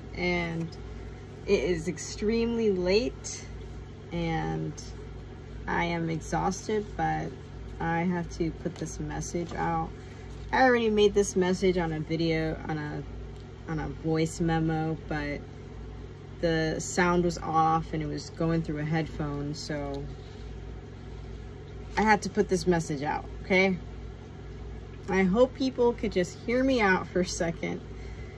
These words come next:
and, uh, stick with me here.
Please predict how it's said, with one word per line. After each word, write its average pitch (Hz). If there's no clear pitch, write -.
and, 175
uh, 156
stick -
with 165
me 151
here. 147